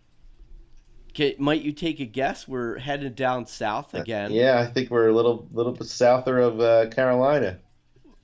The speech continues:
Speaker 1: We are, we are. We're down in, uh,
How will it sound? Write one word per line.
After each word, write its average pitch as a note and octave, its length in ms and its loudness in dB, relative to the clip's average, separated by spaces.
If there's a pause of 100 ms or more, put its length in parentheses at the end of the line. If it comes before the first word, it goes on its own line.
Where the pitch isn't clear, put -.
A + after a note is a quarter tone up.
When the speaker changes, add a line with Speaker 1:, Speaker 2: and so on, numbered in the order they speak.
(100)
Speaker 1:
We D3 520 -2
are, C3 420 0
we D3+ 240 -6
are. C#3+ 240 -2
We're E3 140 -8
down C3+ 480 -2
in, B2+ 200 -6
uh, G#2 420 -2